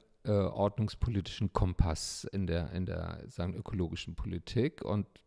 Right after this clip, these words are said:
wenn wir nicht aufpassen, dann schlittern wir in eine Situation einer Art ökologischen Planwirtschaft. Das kann man ja mit guten Gründen kritisieren, aber dann muss man auch liefern. Dann muss man zeigen, wie ein marktwirtschaftlicher Weg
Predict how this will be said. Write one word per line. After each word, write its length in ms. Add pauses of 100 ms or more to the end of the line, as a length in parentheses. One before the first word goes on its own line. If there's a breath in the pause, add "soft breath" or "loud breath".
(120)
wenn 220
wir 80
nicht 220
aufpassen, 540
dann 160
schlittern 500
wir 160
in 80
eine 160
Situation 720
einer 200
Art 180
ökologischen 600
Planwirtschaft. 880 (1700 soft breath)
Das 460
kann 240
man 160
ja 160
mit 220
guten 360
Gründen 480
kritisieren, 840
aber 260
dann 300
muss 300
man 180
auch 220
liefern. 500
Dann 160
muss 220
man 120
zeigen, 580
wie 200
ein 240
marktwirtschaftlicher 960
Weg 420